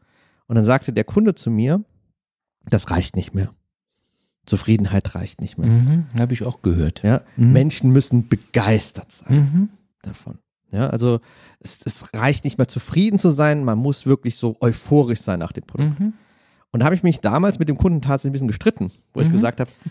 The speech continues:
Speaker 1: äh, nein, <laughs>
Speaker 2: Mhm.
Speaker 1: Begeisterung ist schön, ja, es ist toll, wenn, wenn jemand begeistert ist. Ich will das ja gar nicht irgendwie,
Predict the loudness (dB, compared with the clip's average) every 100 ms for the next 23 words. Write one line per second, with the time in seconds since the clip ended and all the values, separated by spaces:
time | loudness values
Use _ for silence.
0 | -16 _ _ _ _ _ -20 _ _ -6
1 | 0 2 2 -2 0 2 2 0 -6 -8
2 | -6 -4 -2 0 0 0 -2 -2 -2 -2
3 | -4 -4 -6 0 2 2 0 -4 -4 -4
4 | -10 -16 -2 0 2 0 0 -2 -2 -2
5 | -2 -2 -2 -4 -2 2 2 2 -4 -2
6 | 0 -2 -2 -2 -4 -6 -6 -4 -4